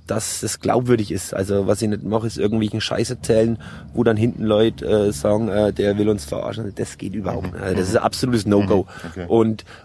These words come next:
Speaker 1: äh, in, in der Brauerei an sich... Ähm, ist natürlich, äh, Pflege, äh, Sauberkeit, diese normalen Abläufe, die Kontrolle von sich selber wieder, die Kontrolle von dem Bier musst du natürlich auch machen.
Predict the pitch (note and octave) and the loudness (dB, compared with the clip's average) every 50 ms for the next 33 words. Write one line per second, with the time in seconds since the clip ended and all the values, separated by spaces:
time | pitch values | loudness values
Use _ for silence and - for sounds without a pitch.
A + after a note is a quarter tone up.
0 | - - - F#2+ G2+ G#2 G#2 G#2 G#2 G2 F#2 G#2 G#2+ G#2+ G#2+ G#2+ G#2 G#2 G2+ - | -4 0 4 6 6 8 8 6 6 4 2 0 0 0 0 -2 -2 -4 -6 -6
1 | - G#2+ G#2 G2+ G2+ - - G#2 G2+ G2 F#2+ F#2+ G2 G2+ G#2+ D#2+ F#2 G2+ G2 - | -4 -2 -2 -2 0 0 0 2 2 2 2 2 2 0 0 0 0 -4 -4 -4
2 | - A2 A2 - - - - - - G2+ G#2 G#2 G2+ G#2 G#2 G2+ G2+ - - - | -6 -6 -6 -8 -10 -16 -10 -4 0 2 2 2 2 0 -2 -6 -8 -10 -16 -20
3 | - - _ _ _ _ _ _ _ _ - - - F#2+ - - G2+ G#2 G#2 F#2+ | -20 -20 _ _ _ _ _ _ _ _ -14 -12 -12 -8 -4 -2 0 0 0 -2
4 | - - - F#2 G2 G2 G2+ G2 F#2+ G2+ - - - - - - - A2+ A#2+ A2 | -4 -8 -8 -6 -4 -2 -2 -2 -2 -4 -6 -10 -12 -12 -8 -2 -2 0 0 2
5 | - A#2+ A#2 A2+ A2+ A2+ A#2+ B2 - - - - - - G#2+ G#2 G#2 G2+ G2+ G2 | 2 4 6 6 6 4 2 0 -2 -6 -6 -6 -4 -2 -2 0 0 -2 -2 -2
6 | F2 - - - G#2+ G#2 A#2+ C3 A#2+ - - A2+ A2 G#2+ G#2+ G#2 - - - - | -4 -4 -4 -2 0 0 2 0 0 0 2 2 2 2 2 0 -4 -12 -14 -14
7 | - - - - - - - G#2 - - A#2+ A#2 G#2+ A2+ G#2+ G#2+ G#2+ G#2+ G#2 G2+ | -16 -20 -20 -20 -20 -18 -18 -12 -4 -2 -2 0 2 2 2 2 2 2 0 0
8 | G2+ G2+ A2 A2+ A2+ - - G#2+ - - A2+ A2+ A#2 A#2 G#2+ A#2 A2+ G#2 - - | 0 0 0 0 0 0 -4 -6 -2 0 2 2 2 2 0 -2 -4 -4 -4 -6
9 | A2 G2 - B2 A#2 G#2 - A#2 A2+ A#2+ C#3 D3+ D3+ - - B2+ B2 - B2 A2+ | -8 -2 0 0 2 2 4 4 4 4 4 2 2 0 0 -2 0 -2 -4 -6
10 | - - A2 A2 B2+ C3+ C#3 C3+ B2 B2+ B2 A#2+ B2 G#2 - - A#2 A2 - - | -4 -2 0 0 2 2 2 2 2 2 2 0 0 -2 -2 -2 -2 -2 0 0
11 | G#2 A2 B2+ C#3 - - - A2+ A2 G#2 G#2 - - C3 B2+ C#3+ C3+ - - - | 0 2 2 0 0 0 0 0 0 0 -2 -4 -2 0 0 0 0 0 -6 -10
12 | - A2+ A#2+ A2+ - A2 A#2 A#2 A2 G#2+ - - A2 A2+ A2+ B2+ C3 B2+ A#2 B2+ | -6 -6 -4 -4 -2 0 0 2 2 0 0 -2 -2 -2 -2 -2 -4 -4 -4 -6